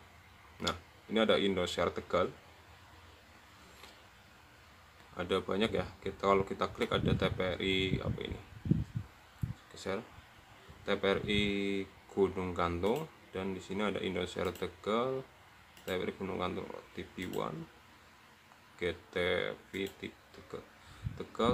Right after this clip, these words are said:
Trans Tegal, oke, Metro Tegal, oke. Di sini ya. Coba kita scan ya nanti. Jadi cara mengarahkannya seperti itu. Arahkan saja ke tower terdekat ya.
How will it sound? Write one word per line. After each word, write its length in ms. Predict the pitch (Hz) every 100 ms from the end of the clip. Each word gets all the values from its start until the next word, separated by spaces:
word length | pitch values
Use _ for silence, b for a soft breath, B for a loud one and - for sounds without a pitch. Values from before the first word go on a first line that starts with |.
| 135 -
Trans 240 | 101 95 87
Tegal, 480 | - - 104 131 107 - - - -
oke, 240 | - - 87 92
Metro 320 | 90 87 95
Tegal, 480 | 90 - - 104 147 160 - -
oke. 240 | - 127 143 - - - - - - - - - -
Di 60 | -
sini 240 | - 104 95
ya. 100 | - - - -
Coba 240 | - 90 104
kita 480 | 107 - 95 85 -
scan 320 | - 120 117
ya 160 | 95
nanti. 320 | 101 90 87 117 - - - - - - - -
Jadi 160 | - 98 113
cara 160 | 107
mengarahkannya 560 | 104 98 95 - 104 110
seperti 400 | - 90 - 85
itu. 160 | - 113 - - - - - - - - - - -
Arahkan 480 | 95 101 131 131 127
saja 240 | 104 123
ke 80 | 110
tower 320 | - 98 101
terdekat 640 | 107 98 98 - 107
ya. 40 | -